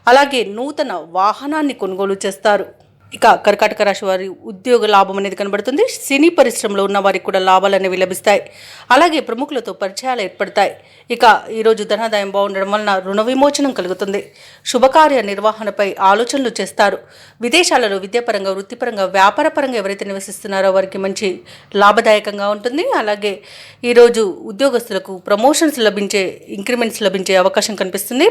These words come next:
పర్మనెంట్ కాని వారికి పర్మనెంట్ అయ్యే అవకాశం కూడా కనిపిస్తుంది. ఈరోజు కర్కాటక రాశి వారు తమ మంచి మాట తీరుతో అందరినీ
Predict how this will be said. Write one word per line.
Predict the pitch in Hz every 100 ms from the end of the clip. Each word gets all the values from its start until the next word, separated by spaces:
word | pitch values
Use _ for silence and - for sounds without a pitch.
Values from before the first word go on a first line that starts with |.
| 330
పర్మనెంట్ | 196 196 185 190
కాని | 185 185
వారికి | 185 -
పర్మనెంట్ | 190 190 190 190
అయ్యే | 185
అవకాశం | 185 185 185 233
కూడా | 277
కనిపిస్తుంది. | 180 175 - 185 180 - - - - 302
ఈరోజు | 339 320 285
కర్కాటక | 285 294 - 240
రాశి | 208 220
వారు | 190 185 202
తమ | 196 175 190
మంచి | 240 320 285 190
మాట | 196 240 302
తీరుతో | 247 202 196 190
అందరినీ | 208 220